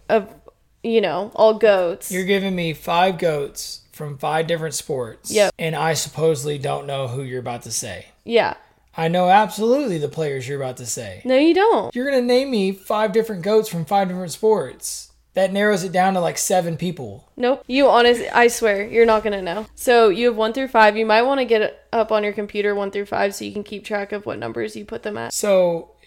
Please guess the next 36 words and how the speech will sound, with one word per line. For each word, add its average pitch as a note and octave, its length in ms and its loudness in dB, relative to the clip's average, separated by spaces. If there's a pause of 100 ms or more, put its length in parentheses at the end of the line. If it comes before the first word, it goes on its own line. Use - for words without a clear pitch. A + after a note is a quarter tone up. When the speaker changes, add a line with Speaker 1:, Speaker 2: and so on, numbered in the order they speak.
Speaker 2:
it, F3+ 360 -6
you're, F#3+ 380 -2
basically G#3+ 440 0
you're F3+ 100 -6
saying E3 300 -4
you E3 80 -2
may E3 200 0
not D3 260 -6
give D#3+ 180 -4
me D#3 120 -6
a C3 100 -6
goat. B2 480 -6
Speaker 1:
Yeah, D4 440 8
so D#4 220 0
that's D#4 380 2
also D4+ 280 0
relevant, B3+ 600 -2
right? G#3+ 360 2
That's A3+ 220 0
also, A#3 360 2
like, G#3 280 2
I A3 180 4
may A3+ 220 4
give G#3+ 240 0
you G#3+ 140 0
a - 20 -10
goat G#3 220 0
that G#3 120 2
I G#3+ 120 2
think A3+ 240 -2
is G3+ 120 -4
a G#3 60 0
goat, G3 380 2
and G3+ 200 -4
you G3 120 -2
think, G3 360 -6